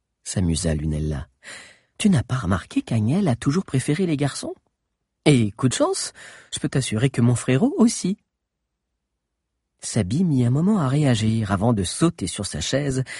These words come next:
surexcité par l'idée. Génial ! Un couple de garçons !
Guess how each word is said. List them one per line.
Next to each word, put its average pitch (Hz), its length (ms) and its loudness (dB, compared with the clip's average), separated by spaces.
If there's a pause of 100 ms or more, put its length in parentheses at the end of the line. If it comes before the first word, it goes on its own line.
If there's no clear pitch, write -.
(160)
surexcité - 800 0
par 123 180 4
l'idée. 73 360 -6 (560)
Génial ! 208 920 4 (360)
Un - 600 2
couple 427 340 4
de 381 100 4
garçons ! 359 680 4